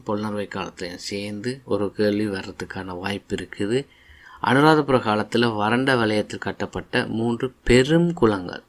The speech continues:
நல்லா ஞாபகம் வச்சுக்கொள்ளணும். தேவநம்பிதீசன் பண்டு காவியினால கட்டப்பட்ட குளங்கள் வந்து சிறு குளங்கள்.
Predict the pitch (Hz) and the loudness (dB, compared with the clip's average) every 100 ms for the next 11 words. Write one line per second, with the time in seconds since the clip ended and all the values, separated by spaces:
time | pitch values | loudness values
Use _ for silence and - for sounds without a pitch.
0 | _ _ - 110 131 131 123 113 101 - | _ _ -4 0 2 2 2 0 -4 -4
1 | 107 110 127 120 117 117 113 113 110 110 | -4 -2 -2 2 4 4 2 0 0 -2
2 | 127 127 101 107 110 107 107 107 104 104 | -6 -4 -4 -2 -2 0 0 0 0 -2
3 | 104 - 101 - 98 - 101 101 104 101 | -4 -6 -6 -4 -6 -4 -4 -4 -4 -4
4 | 110 135 120 113 95 95 98 110 147 | -6 -2 2 2 2 -2 -2 -2 -2